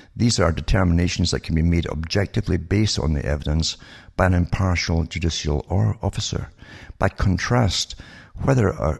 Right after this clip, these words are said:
a given measure would proportionally reduce the threat to the security of Canada is not like these other tests. It amounts to asking judges to look into a crystal ball to determine if Canada will be safer in the future if a csis officer takes some measures.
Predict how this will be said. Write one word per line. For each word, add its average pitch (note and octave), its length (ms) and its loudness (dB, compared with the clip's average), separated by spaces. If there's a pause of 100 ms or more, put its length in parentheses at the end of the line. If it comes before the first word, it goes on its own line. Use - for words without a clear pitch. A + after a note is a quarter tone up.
a D#2+ 80 -4
given F2+ 420 2
measure F2+ 300 2
would D#2+ 200 0
proportionally F#2+ 600 0
reduce D#2+ 400 0
the - 80 0
threat - 280 0
to - 80 -8
the - 60 -6
security - 640 -2
of B1 160 -2
Canada D#2+ 480 2 (380)
is - 160 -2
not G2+ 240 2
like D#2 200 -2
these E2 300 0
other C#2 320 -4 (100)
tests. - 540 0 (480)
It - 60 -2
amounts G2+ 380 4
to - 140 -2
asking D#2+ 380 2
judges E2 320 0
to - 140 -2
look F2 280 0
into F2 200 0
a C2+ 40 0
crystal D2+ 440 -2
ball F2+ 260 2
to - 120 -2
determine F#2 600 2
if - 160 -2
Canada E2+ 400 2
will A2+ 160 2
be G#2+ 140 2
safer - 580 0 (560)
in A#2+ 120 6
the A2+ 80 4
future - 580 -2 (760)
if F2 120 0
a - 20 4
csis - 500 0
officer E2 300 0
takes - 360 -2
some D#2 220 4
measures. G2 560 0